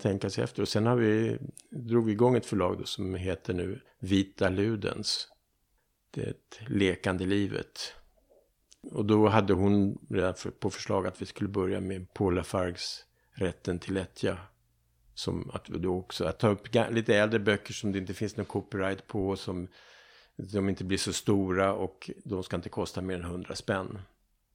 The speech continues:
Och så vi började med det och sen så blev det några av hennes böcker. Och sen är det en bok som jag har satt ihop med texter från en kompis som avled för över tjugo år sedan. Nej, t-, över trettio år sedan faktiskt.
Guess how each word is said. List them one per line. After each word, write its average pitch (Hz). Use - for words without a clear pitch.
Och -
så -
vi 110
började 98
med 95
det 101
och 104
sen 95
så -
blev 98
det 92
några 98
av 90
hennes 98
böcker. 113
Och -
sen 98
är 101
det 101
en 95
bok 90
som -
jag 92
har 92
satt -
ihop 87
med 87
texter 92
från 92
en 92
kompis 92
som 90
avled 87
för 87
över 82
tjugo 85
år 113
sedan. 110
Nej, 104
t-, -
över 98
trettio 107
år 90
sedan 87
faktiskt. -